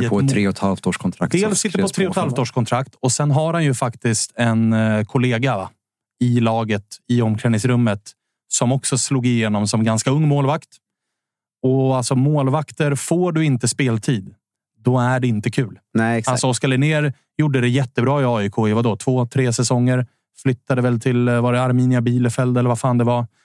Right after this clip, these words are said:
Speaker 1: Sen sitter man på den där bänken. Och
Speaker 3: Man
Speaker 1: så
Speaker 3: vet ju
Speaker 1: spelade
Speaker 3: när
Speaker 1: ju inte han en match på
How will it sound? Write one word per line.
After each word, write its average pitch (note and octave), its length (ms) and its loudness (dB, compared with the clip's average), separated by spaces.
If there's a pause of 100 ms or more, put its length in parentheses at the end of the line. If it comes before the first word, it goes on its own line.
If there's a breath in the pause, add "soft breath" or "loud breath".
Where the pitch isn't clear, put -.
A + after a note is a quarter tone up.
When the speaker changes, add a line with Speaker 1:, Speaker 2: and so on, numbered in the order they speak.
(300)
Speaker 1:
Sen D3+ 260 0
sitter - 360 -4
man E3 160 0
på E3+ 80 0
den D#3 80 2
där D3 120 2
bänken. D#3 440 -2 (560)
Och C#3 180 2
Speaker 3:
Man B2 100 2
Speaker 1:
så B2+ 60 2
Speaker 3:
vet B2+ 100 0
ju A#2 60 0
Speaker 1:
spelade D3+ 340 0
Speaker 3:
när A#2+ 100 0
Speaker 1:
ju A#2 80 2
inte A2+ 140 -2
han C3 260 0 (100)
en C3+ 340 2
match D#3 440 -2
på C3 360 0